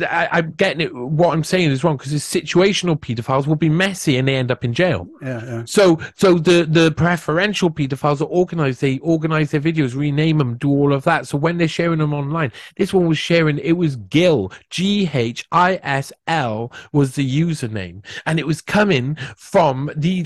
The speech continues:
Speaker 1: I P address was going through a, um, server room in Canada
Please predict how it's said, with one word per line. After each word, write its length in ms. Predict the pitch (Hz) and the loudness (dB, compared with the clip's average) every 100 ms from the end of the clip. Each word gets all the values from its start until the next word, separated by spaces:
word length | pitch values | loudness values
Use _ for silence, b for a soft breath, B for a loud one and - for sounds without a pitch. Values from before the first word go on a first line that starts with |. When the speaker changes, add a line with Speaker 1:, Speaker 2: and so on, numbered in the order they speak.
| - | 0
Speaker 1:
I 160 | 180 180 | 2 2
P 220 | - 190 | 2 0
address 400 | 165 135 123 - | 0 -2 -2 -4
was 160 | 135 | -6
going 340 | - 180 180 175 | -2 0 0 -2
through 540 | - - 170 101 107 B B - | -4 -2 0 0 -2 B B -2
a, 480 | 147 139 135 127 127 | 2 2 2 0 0
um, 720 | - 123 120 110 107 107 110 - | -2 -2 0 0 -2 -2 -6 -6
server 500 | - 180 190 180 156 | -2 2 2 2 0
room 360 | 110 101 104 - | -2 -4 -6 -8
in 180 | 120 | -8
Canada 760 | - - 185 180 - 98 95 | -6 -2 0 0 -2 -6 -6